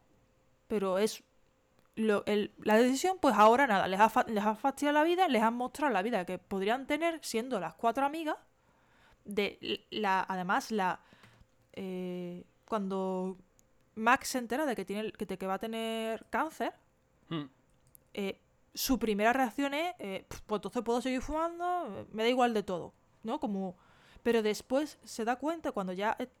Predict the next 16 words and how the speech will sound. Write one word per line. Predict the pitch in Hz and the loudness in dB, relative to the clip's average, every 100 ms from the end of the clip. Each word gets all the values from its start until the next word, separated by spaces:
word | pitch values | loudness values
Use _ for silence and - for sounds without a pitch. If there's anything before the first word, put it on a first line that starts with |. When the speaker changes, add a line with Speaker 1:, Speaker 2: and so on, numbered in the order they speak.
| _ | _
Speaker 1:
cuando | 226 208 180 190 | -10 -8 -10 -6
ya | 214 277 - _ _ | -2 -2 -4 _ _
su | - - 208 185 | -16 -8 -8 -4
arco | 214 233 311 | -2 -2 -2
de | 311 | -2
personaje | 311 277 294 302 302 339 | -4 -8 -8 -8 -8 -8
es | 277 254 208 | -8 -10 -6
darse | 208 247 277 | -4 -4 -6
cuenta | 285 294 | -8 -8
de | 330 | -8
que | 277 | -8
tiene | 220 226 | -8 -8
que | 254 | -6
aprovechar | 277 277 269 - 277 | -4 -4 -4 -6 -6
el | 262 | -6
tiempo, | 220 220 - 160 | -6 -8 -10 -16